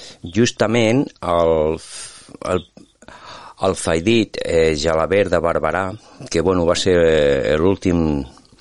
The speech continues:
castell càtar de la resistència, va col·laborar molt per la repoblació de, de les Illes Balears, no? Ja, Jalabert de Barberà. I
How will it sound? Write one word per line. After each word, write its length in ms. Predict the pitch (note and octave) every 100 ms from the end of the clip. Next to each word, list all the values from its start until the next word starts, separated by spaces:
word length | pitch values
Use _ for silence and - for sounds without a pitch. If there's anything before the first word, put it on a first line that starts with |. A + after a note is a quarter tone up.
| - - -
castell 420 | - E2+ - E2
càtar 380 | - G2 F2 E2
de 160 | D#2+ D2+
la 160 | D2+
resistència, 800 | D2+ - D#2+ - F#2+ F2 - E2 - - - - - -
va 240 | F2+ G2
col·laborar 560 | - G#2+ G2 F#2 F#2 F2+
molt 380 | F#2 G2 A2 B2+
per 140 | F#2 D#2+
la 180 | C#2 D#2
repoblació 920 | D2 D2+ - D2+ D2+ - - F2 F#2+
de, 160 | F2+ D#2 D2 C#2 C2
de 200 | C2 D2+
les 200 | D2 D2+
Illes 320 | F2+ E2+ D2+ C#2
Balears, 720 | D2 C2+ C2+ F2 G#2+ - -
no? 220 | D#2 B2 - - - - - -
Ja, 420 | F2 D#2 D2+ - - G#1+ G1+
Jalabert 520 | C3+ D#2 D2 F#2 E2+
de 60 | D#2+
Barberà. 400 | D#2 C#2+ D#2+ G#2 - _ _ _ - -
I 180 | - A2+